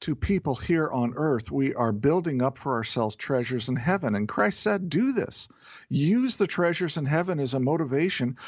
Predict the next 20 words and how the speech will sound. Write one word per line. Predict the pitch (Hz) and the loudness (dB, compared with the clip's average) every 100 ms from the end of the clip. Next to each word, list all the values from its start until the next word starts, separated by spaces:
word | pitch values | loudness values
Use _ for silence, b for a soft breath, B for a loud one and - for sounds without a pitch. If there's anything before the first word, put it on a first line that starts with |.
| B | B
for | - 131 | -2 0
giving | 127 165 196 170 | 2 2 2 0
away | 123 127 123 | 2 2 0
your | 123 127 | 0 2
wealth | 117 110 - | 2 0 -2
now." | 151 190 - - _ _ B B B B | -4 -4 -4 -10 _ _ B B B B
And | 156 151 | 0 0
he, | - | -2
God | - 175 214 | 0 0 0
created | - 180 175 156 | -2 0 0 0
an | 135 | 0
economic | 147 160 139 127 123 | -2 -2 -2 -2 -2
system | - 170 - 135 | -2 -2 -2 -4
such | 123 165 156 - | -2 -2 -2 -2
that | 131 127 | -2 2
wealth | 151 196 147 | 0 0 -2
is | 127 | 0
a | 135 | 0
renewable | 120 120 123 170 160 135 | 0 0 2 2 0 -2
resource. | 120 160 202 - 104 98 | -2 0 0 0 -2 -4